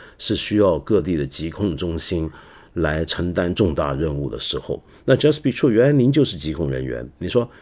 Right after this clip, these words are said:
看到太多同事辞职去药企工作，工资少又不受重视，没人愿意继续待了。我们市有一年疾控差点还被合并到其他单位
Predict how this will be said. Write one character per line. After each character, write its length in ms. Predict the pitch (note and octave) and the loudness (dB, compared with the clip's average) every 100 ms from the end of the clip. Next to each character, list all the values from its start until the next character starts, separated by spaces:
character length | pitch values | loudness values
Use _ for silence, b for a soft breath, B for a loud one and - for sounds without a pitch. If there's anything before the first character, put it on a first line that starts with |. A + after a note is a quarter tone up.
| B | B
看 180 | - C3+ | 0 2
到 120 | A2+ | 2
太 180 | - C3 | 0 0
多 140 | A#2+ | 0
同 180 | A2+ G2 | 0 -2
事 160 | G2+ G#2 | -2 -4
辞 260 | - F#2+ | -4 -4
职 200 | G2 F#2+ | -4 -4
去 220 | F2 - A2 | -6 -2 2
药 140 | F2 | 2
企 200 | - B1 | 0 -6
工 200 | D2 D#2+ | -6 -4
作， 240 | E2 - B B B B | -4 -6 B B B B
工 200 | - C3 | 2 4
资 180 | C3 B2+ | 4 0
少 220 | A2+ - - | -2 -2 -2
又 140 | G2 | -2
不 100 | E2 | -2
受 180 | G2 E2 | -2 -2
重 220 | D#2+ C#2+ | -2 -4
视， 260 | - E2 - | -4 -6 -6
没 160 | C#2 F#2+ | -4 -2
人 180 | A2+ A2+ | 0 2
愿 220 | A2+ F2 | 2 0
意 100 | D2+ | -2
继 140 | D#2 | -4
续 180 | C#2 C#2 | -4 -6
待 160 | B1+ B1 | -6 -8
了。 160 | B1 B B B B | -8 B B B B
我 80 | F#2 | -2
们 120 | G2 | 0
市 260 | - C3+ G#2 | 2 4 4
有 180 | D2+ | 4
一 60 | G#2+ | 2
年 320 | G2 D#2 D#2+ | 0 0 -2
疾 180 | D#2+ F2+ | -4 -8
控 220 | - A2+ | -2 -2
差 240 | - A2 A2 | -2 -2 0
点 160 | D2 | -2
还 180 | - F2 | -4 -4
被 200 | G#2 F#2 | 0 -2
合 180 | - E2 | -2 -4
并 180 | G2 F2 | -2 -2
到 140 | E2 | -4
其 240 | - - | -6 -6
他 180 | D#2+ F#2 | -6 -6
单 300 | D#2+ F2 F2+ | -4 -4 -2
位 160 | F2+ | -2